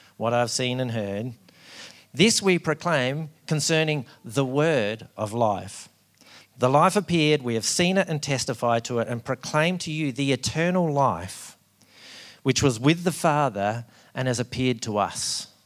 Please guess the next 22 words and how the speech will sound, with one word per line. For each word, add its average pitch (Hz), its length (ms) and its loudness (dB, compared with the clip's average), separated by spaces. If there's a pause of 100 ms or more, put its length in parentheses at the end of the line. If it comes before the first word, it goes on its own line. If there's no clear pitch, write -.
(1600)
So 131 160 0
John 160 280 4
does 156 220 4
it 151 80 -4
again. 143 380 0 (640)
Thought, 151 240 4
"If 127 120 -2
you 147 100 4
haven't 175 320 2
got 170 160 4
it 147 100 -2
from 156 160 -2
my 139 160 2
first 175 340 0
book, 160 240 2 (160)
here's 175 240 2
my 160 140 4
second 160 320 0
book. 113 180 -2
Here's 180 220 2
the 170 80 2
sequel." 180 560 0